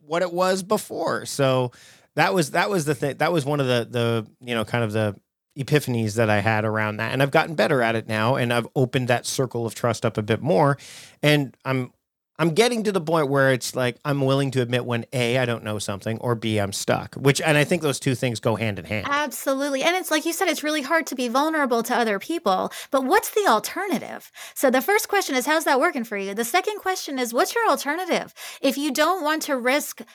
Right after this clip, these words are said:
Speaker 2: having safe people know your stuff, you're gonna stay miserable and unhappy and stuck and spinning your wheels and t-, trapped in park. So the, the myth is that there's an easy way out of this humaning thing.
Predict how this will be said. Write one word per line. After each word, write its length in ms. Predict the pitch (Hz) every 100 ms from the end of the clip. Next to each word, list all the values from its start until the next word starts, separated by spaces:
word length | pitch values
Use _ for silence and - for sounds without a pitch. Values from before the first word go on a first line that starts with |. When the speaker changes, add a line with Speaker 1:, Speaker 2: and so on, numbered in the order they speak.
| -
Speaker 2:
having 340 | 277 277 269
safe 280 | - 285 254
people 340 | - 302 269
know 200 | 233 240
your 160 | 285 208
stuff, 540 | - 294 330 247 240 - -
you're 120 | 254
gonna 160 | 294 349
stay 240 | - 370
miserable 440 | 269 277 330 269 247
and 120 | 226
unhappy 520 | 214 233 320 320 269
and 140 | 208 220
stuck 260 | 330 294
and 120 | 233
spinning 280 | 226 247 233
your 120 | 208
wheels 460 | 208 330 294 240 214
and 200 | 202 190
t-, 120 | - -
trapped 320 | - 240 240
in 140 | 208
park. 400 | 196 320 311 214 - - -
So 360 | - 277 240
the, 280 | 226 254 247
the 120 | 226 233
myth 400 | 226 294 554 302
is 140 | 240
that 180 | 240 233
there's 180 | 233 226
an 100 | 226
easy 280 | 262 226
way 180 | 202 196
out 240 | 190 247 285
of 140 | 214
this 220 | 190 185
humaning 500 | - 359 285 196 165
thing. 340 | - 95 -